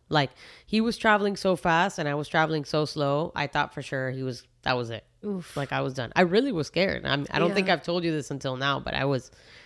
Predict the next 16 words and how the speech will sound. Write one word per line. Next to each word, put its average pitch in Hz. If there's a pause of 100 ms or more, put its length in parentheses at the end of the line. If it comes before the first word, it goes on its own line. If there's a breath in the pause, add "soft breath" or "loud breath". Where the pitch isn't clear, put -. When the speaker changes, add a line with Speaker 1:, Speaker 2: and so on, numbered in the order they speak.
(320 loud breath)
Speaker 1:
I 151
was 143
shitting 139
myself. 113 (220 loud breath)
So 190
I 165
throw 180
the 190
scooter 180
to 175
the 156
right 160
and 147
I 139
threw 170
myself 151